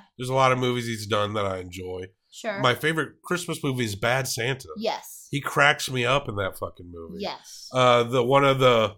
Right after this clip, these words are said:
Speaker 1: the lesser discussed Coen Brothers movies, The Man Who Wasn't There.
Speaker 2: That is such a good movie.
Speaker 1: It, I love that movie. And Sling Blade's good, too. I got a lot of fond memories being a teenager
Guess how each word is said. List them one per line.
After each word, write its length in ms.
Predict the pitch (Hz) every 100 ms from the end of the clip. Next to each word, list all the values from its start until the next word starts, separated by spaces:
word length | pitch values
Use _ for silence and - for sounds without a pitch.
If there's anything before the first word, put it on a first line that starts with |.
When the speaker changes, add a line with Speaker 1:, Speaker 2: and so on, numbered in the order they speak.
| _ _ _ -
Speaker 1:
the 220 | 123 123
lesser 420 | 123 139 143 160
discussed 560 | 139 131 - 147 131 -
Coen 360 | 147 135 131 127
Brothers 640 | 120 113 113 107 104 - -
movies, 800 | 117 117 110 104 101 98 101 - _ _ _ _ -
The 100 | 113
Man 240 | 120 127 127
Who 100 | 120
Wasn't 460 | 117 120 110 98
There. 300 | 101 98 78 80
Speaker 2:
That 140 | 226
is 300 | 254 220 -
such 300 | - 185 185
a 80 | 185
good 240 | 160 160 151
movie. 180 | 156 - -
Speaker 1:
It, 200 | 127 123
I 140 | 131
love 320 | 131 170 185
that 260 | 117 90 85
movie. 340 | 85 82 85 123
And 100 | 131
Sling 360 | - 202 226
Blade's 300 | 190 196 170
good, 220 | 151 180 175
too. 140 | 202
I 40 | 160
got 140 | 156
a 40 |
lot 200 | 147 151
of 140 | 147 131 -
fond 260 | 135 151
memories 460 | 170 147 139 110 104
being 260 | 110 131 123
a 160 | 101
teenager 800 | - - 190 143 107 104 101 101